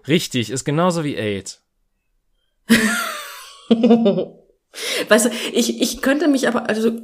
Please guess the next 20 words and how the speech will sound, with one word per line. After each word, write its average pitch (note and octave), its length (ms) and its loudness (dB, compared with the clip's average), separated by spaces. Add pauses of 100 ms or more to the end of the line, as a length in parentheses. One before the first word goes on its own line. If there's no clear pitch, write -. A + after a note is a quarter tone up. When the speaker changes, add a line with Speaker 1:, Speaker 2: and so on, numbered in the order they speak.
(100)
Speaker 2:
hm, G#3 340 6 (320)
ich A3 120 -2
weiß D4 200 4
nicht, F#4 140 4
ob - 80 -2
wir C4+ 80 2
in C4 40 4
der B3 100 2
Corona-Pandemie A3+ 720 0
so F3+ 80 -2
ein E3+ 60 -2
ganz A3+ 220 0
klein B3 240 0
bisschen A3+ 260 -2
was G3 120 -2
über F3+ 120 -2
Berichterstattung D3 600 -4
gelernt B2+ 320 -6
haben, B2+ 180 -6
ne? A3 320 -4